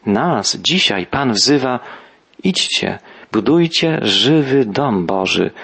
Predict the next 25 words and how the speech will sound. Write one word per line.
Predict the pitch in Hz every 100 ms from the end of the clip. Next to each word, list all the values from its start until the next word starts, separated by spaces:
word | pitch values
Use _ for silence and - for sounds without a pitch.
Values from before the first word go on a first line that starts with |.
| -
mój | 135 156 156
Kościół, | 160 139 - - - - _ _ - -
składający | - - 120 120 135 127
się | 117 143
z | 120
żywych | - 156 151 147
kamieni, | - 156 160 107 92 - - - - _
z | 110
wierzących | 107 135 170 170 180 -
serc. | 170 117 - - - _ _ _ _ _ _ _ _ -
Czyńcie | 143 143 127 117
ludzi | 135 143 131 139 - - -
moimi | 123 139 156 -
uczniami. | 131 160 160 98 - - _ _ _ _ _ _ -
A | 107
gdy | 98 110 139
tak | - 143 131 107
żyć | 101 143 -
i | - 113
postępować | 113 - 104 143 131 107
będziecie, | 104 98 117 147 135 123 - - - -
ja | 107 139 139 131 - - _ -
jestem | 90 135 - 123 110
z | -
wami | 147 127 98 -